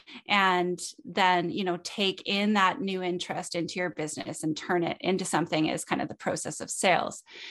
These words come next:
Now, I see branding as the stuff that happens before that. So it's like setting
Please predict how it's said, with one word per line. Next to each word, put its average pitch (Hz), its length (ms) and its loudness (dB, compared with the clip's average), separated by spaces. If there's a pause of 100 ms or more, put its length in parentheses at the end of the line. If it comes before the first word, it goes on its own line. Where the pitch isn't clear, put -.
(380)
Now, 202 400 6
I 240 280 4
see 269 260 4
branding 214 600 2
as 208 140 -4
the 208 100 -8
stuff 190 280 0
that 185 120 0
happens 190 560 0
before 180 1080 2
that. - 360 0
So 208 240 0
it's 196 220 -2
like 196 180 0
setting 240 720 4